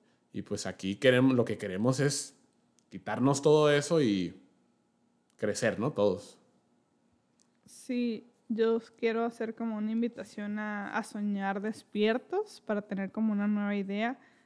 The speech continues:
Speaker 2: ya que, pues, somos una especie creativa, ¿no? Entonces,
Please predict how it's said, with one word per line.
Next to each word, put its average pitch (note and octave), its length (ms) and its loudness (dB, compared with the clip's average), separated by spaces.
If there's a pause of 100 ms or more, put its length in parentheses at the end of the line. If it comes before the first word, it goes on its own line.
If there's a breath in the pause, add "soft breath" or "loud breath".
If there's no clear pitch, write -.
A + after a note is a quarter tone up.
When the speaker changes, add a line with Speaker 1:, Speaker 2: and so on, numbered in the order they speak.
(120)
Speaker 2:
ya G#3 260 0
que, A3+ 460 0
pues, G#3+ 140 -8
somos A3 260 -6
una A#3 160 -2
especie A3+ 480 -8
creativa, G#3+ 560 -8
¿no? A3 240 -10
Entonces, G3+ 680 -12